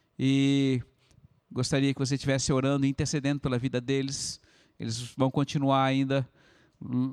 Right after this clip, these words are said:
é, passando por muitos lugares, e aonde eles passam, estão deixando um rastro de vida. E isso faz parte do chamado, do parte do chamado que Deus tem feito para nós como igreja.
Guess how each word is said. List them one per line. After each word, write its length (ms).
é, 280
passando 460
por 140
muitos 200
lugares, 460
e 40
aonde 180
eles 180
passam, 200
estão 180
deixando 360
um 60
rastro 420
de 80
vida. 360
E 140
isso 160
faz 200
parte 380
do 80
chamado, 580
do 320
parte 400
do 80
chamado 460
que 100
Deus 260
tem 160
feito 380
para 120
nós 320
como 220
igreja. 460